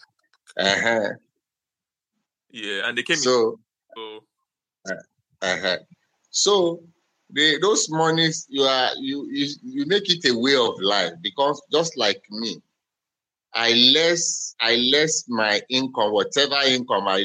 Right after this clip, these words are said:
Speaker 1: less it by about twenty percent. I don't know if you understand what I'm talking
Speaker 2: I
Speaker 1: about.
Speaker 2: understand now what you are saying.
Speaker 1: Yes, I less my income, every of my income by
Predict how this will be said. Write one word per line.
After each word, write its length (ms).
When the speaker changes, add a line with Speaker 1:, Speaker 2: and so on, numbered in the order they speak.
Speaker 1:
less 280
it 140
by 280
about 380
twenty 380
percent. 400
I 100
don't 140
know 80
if 120
you 80
understand 420
what 160
I'm 160
talking 380
Speaker 2:
I 80
Speaker 1:
about. 200
Speaker 2:
understand 420
now 220
what 200
you 80
are 80
saying. 300
Speaker 1:
Yes, 420
I 160
less 280
my 240
income, 540
every 340
of 160
my 200
income 560
by 160